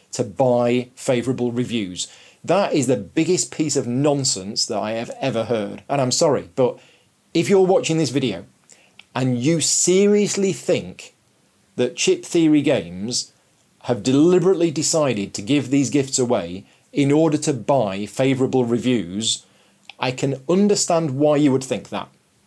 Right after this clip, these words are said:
okay? I can totally get that. And if it was another publisher and they were doing it, then I might think the same. However, the reason why I'm saying it's nonsense is because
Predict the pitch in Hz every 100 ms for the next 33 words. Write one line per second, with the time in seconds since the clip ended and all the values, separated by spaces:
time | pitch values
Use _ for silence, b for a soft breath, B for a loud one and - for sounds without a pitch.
0 | _ _ _ 220 147 170 - _ _ _
1 | _ 233 - 113 - - 214 208 - 196
2 | 180 165 147 - 76 76 - b b b
3 | b b _ _ 127 123 123 120 - 160
4 | - 214 170 180 190 208 254 - 117 -
5 | 95 - 85 127 180 - - 123 127 127
6 | 135 113 107 101 110 175 - _ _ _
7 | _ _ _ _ _ _ _ _ _ 208
8 | 208 208 202 202 202 190 190 190 180 147
9 | 170 147 143 143 98 82 - - 143 151
10 | 165 123 95 123 170 202 202 185 175 170
11 | 139 160 147 127 143 131 117 98 104 -
12 | B B B - 151 107 135 170 151 135
13 | 131